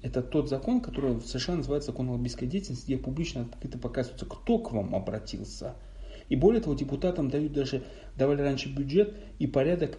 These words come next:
реализации, как они могли реализовывать вот эти наказы избирателей. То есть нельзя выйти к микрофону, э, Народного собрания и сказать: "Вы знаете, где мои жители мне постоянно обращаются и просят, чтобы,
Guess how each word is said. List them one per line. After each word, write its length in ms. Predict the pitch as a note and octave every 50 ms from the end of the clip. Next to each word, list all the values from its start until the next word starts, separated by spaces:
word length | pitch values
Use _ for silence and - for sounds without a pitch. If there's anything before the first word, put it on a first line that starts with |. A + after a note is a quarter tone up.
| - -
реализации, 720 | - B2+ C#3+ D3 D3+ D3+ C#3+ C#3+ - E3+ E3 E3 - - B2
как 220 | A#2 C3+ C3 -
они 140 | C3+ C#3 C#3+
могли 420 | C#3+ C#3 C3 C#3 D3+ F3 F#3 D#3
реализовывать 640 | - - B2 B2 B2+ B2+ B2 C3 C#3+ E3 D#3 - -
вот 180 | A2 A#2 A#2+ B2+
эти 140 | A#2+ -
наказы 460 | B2 B2+ C3 B2 - D3 C#3+ B2 A2+ A2
избирателей. 500 | A2 A#2 A#2+ B2 A#2 A2 - - G#2 A2
То 100 | - G3+
есть 120 | A3 -
нельзя 260 | B3+ A3 G3+ C4 C#4+ C#4 -
выйти 400 | D#3+ G3+ A3+ - G3 D#3 - - - - - - -
к 40 | -
микрофону, 880 | E3 D#3+ - D#3 C#3+ - - G3+ G3 F3 C#3+ B2 G2 B2+ B2+ B2 B2+
э, 40 | B2+
Народного 320 | C3 D3 D3+ D#3+ D3+ D3 C#3+
собрания 280 | C#3+ D#3+ F3 F#3+ F3+
и 40 | -
сказать: 300 | - - D3+ C3+ B2+ -
"Вы 120 | C3+ F#3+
знаете, 480 | G#3 B3 D4 C#4+ B3+ - - C#3+ B2 - - - - - - -
где 440 | C3+ C3 D#3+ F3 F3 - - - B2+ - - - - -
мои 240 | - C3+ E3+ A3 A#3+
жители 380 | G3 G3+ C#4 C#4 - G#3+ F#3+ F3+
мне 180 | F3 F#3 G#3
постоянно 380 | G3 - F#3 - - G#3 G#3 G3+
обращаются 540 | F#3 F3+ F#3+ F#3+ - B3+ A#3 G#3+ - - D#3
и 40 | D3+
просят, 520 | - - - - G3 A3 G#3 - E3+ -
чтобы, 380 | - - E3 D#3 E3 D#3+ D3